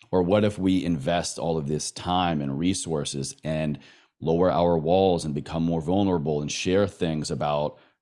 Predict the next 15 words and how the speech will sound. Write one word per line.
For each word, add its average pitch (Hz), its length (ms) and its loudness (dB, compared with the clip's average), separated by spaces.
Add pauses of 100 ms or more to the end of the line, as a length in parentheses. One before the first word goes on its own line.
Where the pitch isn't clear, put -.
(140)
our 82 280 2
life 80 500 0
that 78 140 -2
is 78 120 -4
so 92 180 0
unique 82 760 2 (180)
in 85 100 -2
a 80 60 -2
man-to-man 80 720 -2
kind 76 240 -8
of 69 280 -8
friendship 87 640 -2
and 67 80 -6
relationship 73 800 -2 (520)
that 80 500 0